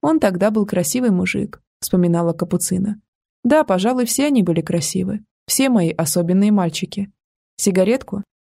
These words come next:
Она ловко закурила и затянулась, издав стон удовольствия. «Нет? А зря. Знаешь, как успокаивает нервы?» «Не думаю», улыбнулась я. «Как хочешь».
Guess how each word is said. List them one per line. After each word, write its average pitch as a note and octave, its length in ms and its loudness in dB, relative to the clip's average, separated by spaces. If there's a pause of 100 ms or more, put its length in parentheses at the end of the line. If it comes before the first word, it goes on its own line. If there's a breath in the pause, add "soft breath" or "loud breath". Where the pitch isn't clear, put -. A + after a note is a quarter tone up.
(320)
Она C4 160 4
ловко B3+ 320 0
закурила G#3+ 460 2
и - 160 0
затянулась, F#3+ 680 2
издав E3 300 0
стон E3+ 340 -2
удовольствия. F#3+ 800 -2 (560)
«Нет? B3+ 340 2 (200)
А E4 160 2
зря. G3 360 0 (400)
Знаешь, G3 320 2
как D4+ 140 -4
успокаивает G#3+ 640 2
нервы?» E3+ 380 -2 (580)
«Не G3 260 4
думаю», F#3 480 -2 (280)
улыбнулась E3+ 640 0
я. G3 200 -4 (380)
«Как D#4+ 240 -2
хочешь». - 440 -4